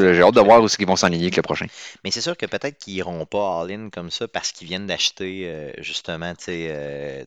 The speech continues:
Speaker 2: des Zenimax, Bethesda et tout, tu sais,
Speaker 1: Ouais.
Speaker 2: fait qu'ils se disent, « Ben là, ça, c'est couvert de ce côté-là. » Je sais pas. Honnêtement, j'ai hâte de voir
Speaker 1: Oh,
Speaker 2: comment
Speaker 1: ouais.
Speaker 2: ils vont réfléchir
Speaker 1: Oh, ouais.
Speaker 2: à ça. Mais sinon, J'en ai pas tant d'autres avec le F. Ben, j'ai fifa, là, en tête, mais tu sais, c'est même pas, c'est même pas une
Speaker 1: Non,
Speaker 2: franchise.
Speaker 1: le sport, il, il compte
Speaker 2: C'est ça.
Speaker 1: pas,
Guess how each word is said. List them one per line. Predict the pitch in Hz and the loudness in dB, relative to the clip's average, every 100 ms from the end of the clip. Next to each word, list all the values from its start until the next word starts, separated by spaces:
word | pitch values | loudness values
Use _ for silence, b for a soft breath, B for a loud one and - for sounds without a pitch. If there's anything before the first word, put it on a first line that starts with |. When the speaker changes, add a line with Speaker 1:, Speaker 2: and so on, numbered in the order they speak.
| _ | _
Speaker 2:
des | 85 | -14
Zenimax, | 85 87 82 85 90 90 | -10 -8 -4 -4 -6 -8
Bethesda | 82 78 82 - 87 | -10 -8 -10 -6 -6
et | 85 | -6
tout, | - | 0
tu | 104 | 6
sais, | |
Speaker 1:
Ouais. | 101 101 | 6 6
Speaker 2:
fait | 87 | 2
qu'ils | 87 | -6
se | 80 | -10
disent, « | 90 92 | -8 -4
Ben | 85 82 | -4 -2
là, | 90 | -4
ça, | 90 - | -4 -4
c'est | 92 - | -4 -6
couvert | - 85 92 | -6 -2 -2
de | 92 | -4
ce | - | -8
côté-là. » | 85 - 82 87 B B B - | -10 -10 -8 -8 B B B -8
Je | |
sais | - 113 | -6 -6
pas. | 87 - 87 | -8 -12 -14
Honnêtement, | 87 - | -14 -10
j'ai | 92 | -6
hâte | 95 | -4
de | 95 | -2
voir | 85 214 | 4 6
Speaker 1:
Oh, | |
Speaker 2:
comment | 175 101 | 8 6
Speaker 1:
ouais. | |
Speaker 2:
ils | 87 | 4
vont | 90 | -4
réfléchir | 90 - 113 87 | -2 4 4 4
Speaker 1:
Oh, | |
ouais. | 92 | 2
Speaker 2:
à | |
ça. | - 123 | -4 -6
Mais | 117 | -6
sinon, | - 131 190 240 b b b b - | -4 -4 -4 -6 b b b b -10
J'en | 82 | -8
ai | |
pas | 104 - _ | -6 -8 _
tant | - 233 226 | -8 -8 -6
d'autres | 95 151 214 - | -6 -6 -6 -6
avec | 82 82 | -6 -4
le | 95 | -4
F. | 120 | -2
Ben, | 101 | -2
j'ai | 92 | -2
fifa, | - - - 113 117 | -2 0 2 2 2
là, | 117 | 0
en | 95 | -4
tête, | 90 90 135 - | -2 -2 -4 -6
mais | 90 | -10
tu | |
sais, | 110 | -8
c'est | - | -8
même | 87 85 | -8 -8
pas, | - - | -10 -10
c'est | |
même | 92 85 | -8 -6
pas | 101 | 0
une | 165 | 4
Speaker 1:
Non, | |
Speaker 2:
franchise. | 165 82 | 4 6
Speaker 1:
le | 131 | 6
sport, | 131 156 143 131 | 8 10 12 12
il, | 127 120 | 10 8
il | |
compte | 113 113 | 6 2
Speaker 2:
C'est | |
ça. | |
Speaker 1:
pas, | 104 | 4